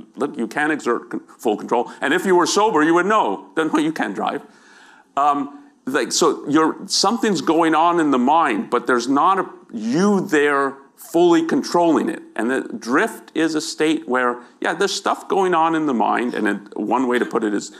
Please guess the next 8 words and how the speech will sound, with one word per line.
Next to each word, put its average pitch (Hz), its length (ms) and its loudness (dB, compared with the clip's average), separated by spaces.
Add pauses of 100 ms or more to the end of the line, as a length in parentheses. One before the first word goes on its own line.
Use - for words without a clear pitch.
(200)
it's 110 180 -2
more 135 260 2
subconscious. - 1000 -2
It's - 160 -8
more, 165 360 0 (140)
you're 143 160 2
on 151 260 0
autopilot - 880 0